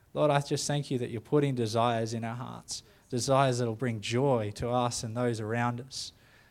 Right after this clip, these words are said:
desires that'll bring change and glorify the Father in the Son,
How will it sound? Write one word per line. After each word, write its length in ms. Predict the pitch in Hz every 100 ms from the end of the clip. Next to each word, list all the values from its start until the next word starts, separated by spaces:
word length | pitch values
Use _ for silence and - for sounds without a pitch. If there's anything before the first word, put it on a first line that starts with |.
| _ _
desires 560 | 123 107 131 135 127 110
that'll 200 | 113 110
bring 260 | 127 117
change 580 | 107 - 135 143 127 113
and 140 | 110
glorify 520 | 104 127 131 123 123 117
the 120 | 113
Father 500 | - 120 117 113 113 - - - - -
in 140 | 127
the 80 | 120
Son, 520 | - - 127 123 110